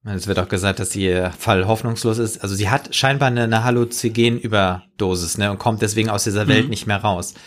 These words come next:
Speaker 1: Und deswegen,
Speaker 2: Ja.
Speaker 1: äh, entscheidet man sich, weil man ihr nicht helfen kann, sie jetzt einzufrieren, um ihr dann später helfen zu können.
Speaker 2: Mhm.
Speaker 1: So,
Speaker 2: Das
Speaker 1: das
Speaker 2: ist auch
Speaker 1: ist
Speaker 2: wieder
Speaker 1: wieder
Speaker 2: der,
Speaker 1: der Kameramann, ne?
Speaker 2: der,
Speaker 1: Ja.
Speaker 2: genau, der sie gescannt hat.
Speaker 1: Genau.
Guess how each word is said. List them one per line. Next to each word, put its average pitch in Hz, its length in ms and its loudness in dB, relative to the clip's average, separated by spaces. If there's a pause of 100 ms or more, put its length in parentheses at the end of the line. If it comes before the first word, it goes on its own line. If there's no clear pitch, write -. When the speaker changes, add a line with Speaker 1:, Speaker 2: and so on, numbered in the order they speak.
(480)
Speaker 1:
Und 98 120 -6
deswegen, 123 320 2
Speaker 2:
Ja. 120 60 -4
Speaker 1:
äh, 104 320 2
entscheidet 127 360 0
man 131 160 0
sich, 123 160 -4
weil 110 100 2
man 110 100 2
ihr 107 80 2
nicht 107 140 0
helfen 120 240 -2
kann, 120 200 -2
sie 110 100 0
jetzt - 260 -2
einzufrieren, 147 920 2 (520)
um 127 120 -2
ihr 123 80 4
dann 117 140 2
später 131 300 2
helfen 87 280 0
zu - 120 -10
können. 82 300 -6 (1200)
Speaker 2:
Mhm. 156 260 -8 (1200)
Speaker 1:
So, 143 120 0
Speaker 2:
Das 120 80 4
Speaker 1:
das 135 120 0
Speaker 2:
ist - 20 2
auch 156 140 2
Speaker 1:
ist 165 40 0
Speaker 2:
wieder 170 180 2
Speaker 1:
wieder 156 120 4
Speaker 2:
der, 165 440 0 (240)
Speaker 1:
der 156 100 0
Kameramann, 90 500 0
ne? 143 80 2
Speaker 2:
der, 143 100 2
Speaker 1:
Ja. 156 640 2 (320)
Speaker 2:
genau, 127 400 2 (300)
der 131 120 4
sie 131 140 2
gescannt 135 480 -2
hat. 185 80 -12
Speaker 1:
Genau. 95 340 0